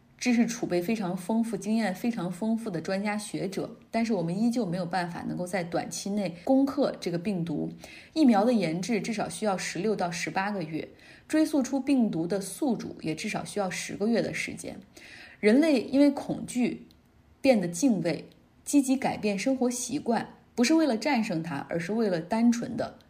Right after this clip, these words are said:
survive，生存。其实我们换个角度来看这次疫情，可以把它理解成为气候变化带来更大危机的这种加速版的实现。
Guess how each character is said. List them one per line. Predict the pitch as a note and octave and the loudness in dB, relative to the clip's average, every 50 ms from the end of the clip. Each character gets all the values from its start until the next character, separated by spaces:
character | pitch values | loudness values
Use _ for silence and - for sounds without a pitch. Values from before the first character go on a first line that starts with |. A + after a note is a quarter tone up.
| _ - | _ -8
survive， | - E3+ E3 D#3 G#3 A3 F#3+ C3 - - - _ _ | -4 -4 -2 0 0 0 -2 -4 -6 -8 -16 _ _
生 | - - - C4 C4 B3+ | -8 -4 0 2 2 2
存。 | - - - - - - - _ _ _ _ _ _ _ _ _ _ _ _ _ _ - | 0 -2 -6 -8 -10 -14 -20 _ _ _ _ _ _ _ _ _ _ _ _ _ _ -4
其 | - C4+ C#4+ | 0 2 2
实 | - C4+ C4+ C#4 C#4 - - - - - - | 2 2 2 0 0 -2 -8 -16 -20 -10 -2
我 | - | 0
们 | G#3 G#3 | 2 2
换 | A3 - F#4 E4+ | 2 2 2 4
个 | C4 G#3+ | 4 4
角 | - - - - | 2 0 -2 -2
度 | - E3 | -4 -4
来 | D#3+ D#3 | -4 -6
看 | D#3+ - - - F#3 E3+ - - - - - - | -6 -8 -6 -6 -6 -6 -6 -10 -16 -20 -10 -4
这 | - G3 F3 | -2 0 0
次 | E3+ - E3+ | 0 -2 -4
疫 | E3+ F3 E3+ | -4 -4 -4
情， | E3+ - - - - - - - - - - - - | -6 -6 -8 -8 -8 -10 -10 -12 -16 -20 -20 -20 -10
可 | - - C#4+ | -2 0 2
以 | D4+ | 4
把 | C#4 A#3+ | 6 4
它 | F3+ - G3+ | 4 2 0
理 | G3+ G#3 A#3+ | -2 0 0
解 | A#3 - E3+ D#3+ | 0 0 -2 -4
成 | - - F3 F#3 | -4 -6 -4 -2
为 | F#3+ F3 D#3+ E3+ F#3+ - - - - _ | -2 -2 -2 -2 -4 -8 -14 -20 -20 _
气 | - - - D4+ C#4 | -6 -2 0 2 2
候 | B3+ C4 | 4 2
变 | A#3 - D4 C#4+ A#3 D4+ | 2 2 2 2 2 0
化 | - - G#3+ F#3+ F3 | -2 -4 -4 -4 -2
带 | E3+ A#3 G#3 | 0 0 0
来 | F#3 F3 F3+ | 0 0 0
更 | F3+ C4 A#3+ G#3 | 2 2 2 2
大 | A3+ A3 G3+ F3+ | 0 -2 -4 -4
危 | E3+ G3+ G#3 G#3+ G#3+ | -2 0 0 0 0
机 | G#3+ A3+ A3+ | 0 -2 -2
的 | G3 F#3+ D#3+ - - - - - _ | 0 0 0 0 -2 -8 -14 -20 _
这 | - F#3 | -10 -6
种 | F#3 D#3 D#3+ | -6 -6 -2
加 | E3+ - C4 B3 C4 | 0 0 0 0 -2
速 | B3+ - - C4 | -2 0 0 0
版 | - - - - - | 2 0 -2 -4 -6
的 | F3 | -8
实 | - - - - E3 | -8 -8 -8 -6 -6
现。 | - - G#3 F3+ - | -4 -4 -4 -4 -4